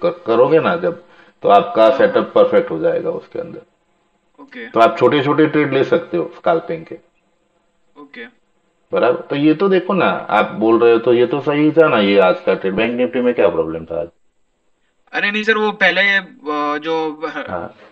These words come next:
Speaker 2: पहले का जो पन्द्रह बीस minute का जो trade होता है ना,
Speaker 1: देखो
Speaker 2: वहाँ
Speaker 1: भैया, ये
Speaker 2: अभी
Speaker 1: range था,
Speaker 2: बाकी
Speaker 1: समझ लो।
Speaker 2: अभी तो अच्छा मूव आ गया है।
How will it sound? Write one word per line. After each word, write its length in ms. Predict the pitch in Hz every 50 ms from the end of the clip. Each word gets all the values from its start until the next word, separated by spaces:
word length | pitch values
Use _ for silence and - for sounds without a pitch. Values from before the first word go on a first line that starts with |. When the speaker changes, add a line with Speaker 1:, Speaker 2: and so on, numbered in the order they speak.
| _ -
Speaker 2:
पहले 200 | 151 151 165 185
का 100 | 190 196
जो 120 | 196 196
पन्द्रह 260 | 190 185 175 180 190
बीस 220 | 196 196 190 190 196
minute 160 | 196 190 190
का 140 | - - 180
जो 100 | 196 196
trade 280 | 185 - - - 185
होता 200 | 185 170 - 190
है 60 | 208 202
ना, 100 | 156 101
Speaker 1:
देखो 1040 | - _ _ _ _ _ _ _ _ _ _ _ _ _ _ _ _ - 139 160
Speaker 2:
वहाँ 200 | 190 202 - 123
Speaker 1:
भैया, 120 | 113 101 95
ये 260 | 98 113 131 156 170
Speaker 2:
अभी 120 | 180 170
Speaker 1:
range 360 | 151 156 156 165 156 143 139 139
था, 80 | 117
Speaker 2:
बाकी 140 | 120 - -
Speaker 1:
समझ 220 | 127 127 131 120
लो। 100 | - -
Speaker 2:
अभी 120 | - 185 180
तो 100 | 185 180
अच्छा 200 | 170 - 196 180
मूव 260 | 170 160 - - 277
आ 20 |
गया 140 | 262 262 254
है। 120 | 254 262